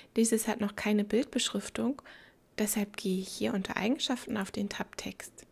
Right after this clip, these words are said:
Und ich möchte, dass bei dem Bild die Information steht,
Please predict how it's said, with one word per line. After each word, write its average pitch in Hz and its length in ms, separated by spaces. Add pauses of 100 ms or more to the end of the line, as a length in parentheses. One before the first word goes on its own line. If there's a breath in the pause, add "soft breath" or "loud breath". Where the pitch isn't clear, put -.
(1400 loud breath)
Und 220 240
ich - 120
möchte, 233 440
dass - 180
bei 180 220
dem 190 180
Bild 226 320
die - 60
Information 190 720
steht, - 460